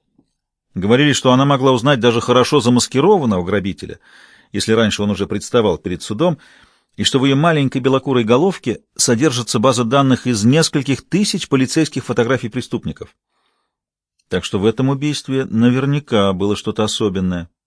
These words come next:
Начальников посреди ночи на выезд не посылают. Рядом с бледным, почти прозрачным лицом миниатюрной женщины физиономия её коллеги, казалось, пылала румянцем.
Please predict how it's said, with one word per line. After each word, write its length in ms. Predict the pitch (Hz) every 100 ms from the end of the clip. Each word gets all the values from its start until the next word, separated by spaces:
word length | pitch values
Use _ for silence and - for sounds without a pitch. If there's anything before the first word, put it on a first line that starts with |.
| _ _ -
Начальников 920 | 92 - 123 156 170 170 160 147 -
посреди 360 | 127 - 123 127
ночи 260 | 143 143
на 120 | 123
выезд 280 | 113 131 120
не 80 | 117
посылают. 540 | 107 117 104 85 69 _ _ _ _ _ _ _ _ _ _ _ _ _ _ _ _ _ _
Рядом 440 | 110 139 151 147 _ _
с 200 | 110 98
бледным, 540 | 92 139 170 139 131
почти 320 | 113 117 - 120
прозрачным 580 | 117 110 117 101 107
лицом 340 | 104 107 - 104
миниатюрной 520 | 101 107 107 101 101
женщины 560 | 117 147 - 127 110 - _ _ _ _ -
физиономия 640 | - 98 117 127 117 117
её 280 | 104 107 104
коллеги, 460 | 110 107 156 147
казалось, 400 | 104 95 113 101
пылала 400 | - 110 123 120
румянцем. 640 | 113 113 104 85 - 87